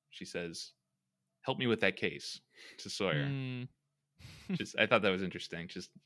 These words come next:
Speaker 1: the turn right there. Kate, "I can take care of myself," but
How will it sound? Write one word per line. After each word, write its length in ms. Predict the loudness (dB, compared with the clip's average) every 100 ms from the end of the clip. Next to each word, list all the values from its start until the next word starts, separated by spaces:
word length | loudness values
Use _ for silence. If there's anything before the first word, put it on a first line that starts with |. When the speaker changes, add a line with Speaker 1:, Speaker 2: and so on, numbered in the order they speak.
| _ _
Speaker 1:
the 80 | -6
turn 460 | 0 2 2 -2 -8
right 180 | -10
there. 140 | -12 -14 0
Kate, 300 | 2 2 -2 _ -20 -20 -20 _ _ _ -2
"I 80 | 0
can 120 | 0
take 220 | 0 2
care 140 | 4 4
of 60 |
myself," 500 | 4 0 2 2 0 -2
but 240 | -4